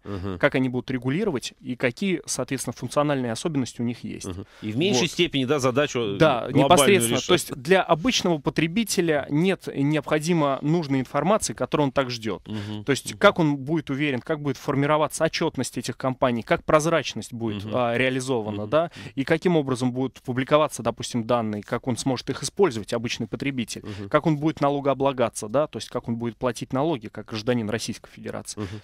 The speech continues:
Speaker 2: То есть речь идет исключительно о том, как будут себя вести, а, саморегулирующиеся организации и как они будут взаимодействовать с органом исполнительной власти,
Speaker 1: Понятно.
Speaker 2: который должно выбрать государство.
Speaker 1: Понятно,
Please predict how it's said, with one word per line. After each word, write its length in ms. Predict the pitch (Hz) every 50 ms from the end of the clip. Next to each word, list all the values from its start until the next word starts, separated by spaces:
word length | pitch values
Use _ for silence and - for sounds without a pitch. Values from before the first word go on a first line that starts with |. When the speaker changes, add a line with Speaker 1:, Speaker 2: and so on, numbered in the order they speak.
| _ -
Speaker 2:
То 60 | 127
есть 160 | - - -
речь 320 | 135 156 220 254 - -
идет 260 | 160 151 185 190 - 143
исключительно 640 | - - 131 127 - - 196 185 - 147 123 120
о 40 | 120
том, 340 | - - 185 190 175 - -
как 200 | - - 139 127
будут 180 | 127 135 127 -
себя 220 | - 135 127 131
вести, 420 | 127 131 123 - - - 127 117 - - - - - - -
а, 540 | 120 123 123 120 117 113 113 113 117 120 120
саморегулирующиеся 800 | 107 - 139 131 127 127 123 127 127 131 120 120 - - - 123
организации 640 | - 127 139 156 151 190 - - - - 208 196
и 120 | 156 - 135
как 220 | - 190 - -
они 100 | 147 139
будут 260 | 135 135 139 123 113
взаимодействовать 720 | 113 131 127 127 127 123 147 202 208 - - 185 170 - - -
с 380 | - - - - 160 151 143 - - - - -
органом 400 | - 196 208 185 180 175 160 151
исполнительной 520 | - - - 139 147 170 165 - 151 143
власти, 340 | 123 117 113 113 107 - -
Speaker 1:
Понятно. 260 | 113 113 104 101 90
Speaker 2:
который 360 | - - 131 - 180 185 180 139
должно 300 | 135 135 127 139 131 120
выбрать 320 | 131 160 160 139 123 117
государство. 540 | 113 107 - - 104 104 104 - - - 107 104
Speaker 1:
Понятно, 340 | 107 104 104 98 92 87